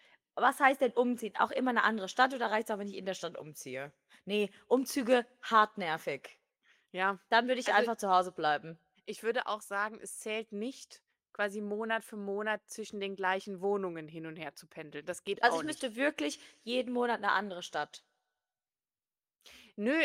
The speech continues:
Speaker 2: ich fände jetzt okay, wenn man sagt, in der gleichen Stadt, aber schon halt woanders. Also, es ge-, ja, weiß ich nicht, wie die Rahmenbedingungen sind. Aber ich fände jetzt nicht so 'n Pendelmodell. Das fände ich, wäre davon jetzt nicht erfasst, dass du sagst: „Ich wohne
Speaker 1: Ne.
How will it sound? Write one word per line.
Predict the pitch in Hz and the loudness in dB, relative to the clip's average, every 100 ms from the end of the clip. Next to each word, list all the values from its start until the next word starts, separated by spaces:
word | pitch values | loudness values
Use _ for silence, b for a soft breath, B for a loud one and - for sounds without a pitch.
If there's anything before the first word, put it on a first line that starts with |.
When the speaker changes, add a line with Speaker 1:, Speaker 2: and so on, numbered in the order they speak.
| - | 0
Speaker 2:
ich | 208 | -2
fände | 240 240 | -4 -2
jetzt | 262 | -4
okay, | - - 233 | -6 -4 -2
wenn | 226 | -2
man | 214 208 | -2 -2
sagt, | 208 | -2
in | - 208 | -2 -2
der | 202 | -2
gleichen | 190 180 233 269 | 2 0 0 -4
Stadt, | - 233 | -2 0
aber | 208 202 - | 0 -2 0
schon | - 220 262 262 - _ _ _ _ _ _ _ _ _ _ | 4 4 4 -6 -14 _ _ _ _ _ _ _ _ _ _
halt | 214 208 | 2 4
woanders. | 220 214 208 165 151 | 4 4 2 -2 -4
Also, | 185 185 | -4 -6
es | 190 | -6
ge-, | - - - _ _ | -6 -6 -10 _ _
ja, | 190 180 175 170 _ - | -6 -4 -4 -6 _ -2
weiß | 165 165 | -2 -2
ich | 170 | -8
nicht, | 170 156 - _ | -12 -14 -18 _
wie | 196 | -8
die | 185 | -6
Rahmenbedingungen | 180 170 175 170 175 175 | 0 0 0 -6 -6 -6
sind. | - | -2
Aber | 190 | -2
ich | 196 | -2
fände | - 226 233 | 0 0 2
jetzt | 220 - | 0 -2
nicht | 214 269 B B B B | -4 -4 B B B B
so | 220 | 0
'n | 202 | 2
Pendelmodell. | 233 247 233 196 165 160 151 151 156 _ _ _ _ _ _ - | 2 0 2 0 -2 -4 -4 -4 -6 _ _ _ _ _ _ 0
Das | 208 - | 0 2
fände | 254 226 | 0 0
ich, | 233 202 | -4 -2
wäre | 196 214 220 | 2 2 2
davon | 220 208 214 | 0 0 -2
jetzt | 202 196 | -2 -2
nicht | 214 | -4
erfasst, | 208 175 165 - | -4 -6 -6 -6
dass | 180 | -8
du | 202 | -2
sagst: | 185 196 | 0 0
„Ich | 196 | -4
wohne | 202 214 220 | -2 0 0
Speaker 1:
Ne. | - | -4